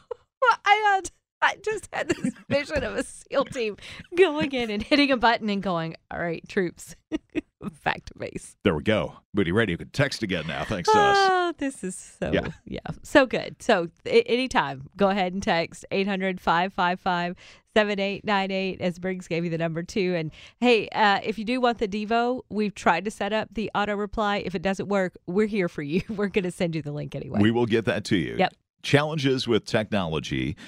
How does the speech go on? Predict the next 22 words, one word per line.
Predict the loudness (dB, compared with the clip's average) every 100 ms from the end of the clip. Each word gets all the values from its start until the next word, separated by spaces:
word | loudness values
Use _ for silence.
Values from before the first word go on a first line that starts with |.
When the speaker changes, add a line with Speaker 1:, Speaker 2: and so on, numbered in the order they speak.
| -20 -20 _ 2
Speaker 2:
and, | 2 2 0
uh, | -2
interesting | 0 0 -2 0 0 0
as | -2
technology | -2 0 -2 -2 -2 -4 -4
continues | -4 0 0 0 -2
to, | -2 0 0 -6 -16 _ -10
in |
a | -4
sense, | -4 -4
evolve, | -4 0 2 0 -2 -6 -12 -20 -20 _ -2
we | 2 2
see | 2 2 2
it | 0 -2
taking | 0 2 2 2
over | 2 2 0
different | 0 -2 -2 -6
parts | 2 2 2 -4 -12 -6
of | -4 -2 -2 -6 -8 -4
our | -2 0
lives. | 0 -2 -4 -8 -12 -12 -4
And | -2 -2 -6 -10